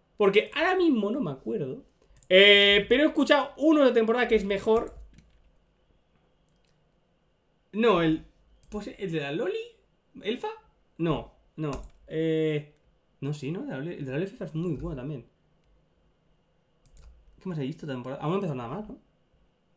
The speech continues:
Ah, el de Ragna. El de Ragna es una mierda. Eh... ¿entonces de la Loli zombie? ¿El de la Loli elfa? ¿Mejor? No sé. Pero bueno, muy bueno el opening, ¿vale?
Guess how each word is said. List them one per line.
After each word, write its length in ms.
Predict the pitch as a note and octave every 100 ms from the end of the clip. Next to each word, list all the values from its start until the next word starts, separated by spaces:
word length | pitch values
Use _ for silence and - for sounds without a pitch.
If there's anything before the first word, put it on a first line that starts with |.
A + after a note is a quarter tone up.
| _ _ _ _ _ _ _ _ _ _ _ _ _ _ -
Ah, 200 | G#3 A3
el 100 | E3
de 80 | D3+
Ragna. 400 | F3 D#3+ A#2+ G#2+ _ _ _ -
El 80 | D3+
de 80 | C#3
Ragna 160 | E3
es 60 | E3
una 80 | A#2
mierda. 280 | C#3+ C#3 _ _ -
Eh... 1500 | F3+ F#3+ F#3+ F#3+ F#3+ F#3+ F#3 F3+ E3+ E3 D#3+ D3+ C#3+ C#3 - - _ _ _ _ -
¿entonces 280 | C3+ G#3+
de 60 | G3+
la 100 | A#2+
Loli 320 | D3 E4 F4+
zombie? 320 | - C#4 G4 - _ _ _
¿El 100 | C#3+
de 60 | C#3
la 80 | C3+
Loli 160 | E3+
elfa? 260 | C3+ D3 - - -
¿Mejor? 420 | - C3+ - D3+ - - - _ _ -
No 100 | F#3+
sé. 240 | A#2+ A2+ - _ _
Pero 140 | A#3
bueno, 180 | G3+ - - -
muy 160 | G#3+ C#4+
bueno 180 | C#4+
el 60 | A#3+
opening, 300 | D#3 B2 A2+ -
¿vale? 240 | - C4+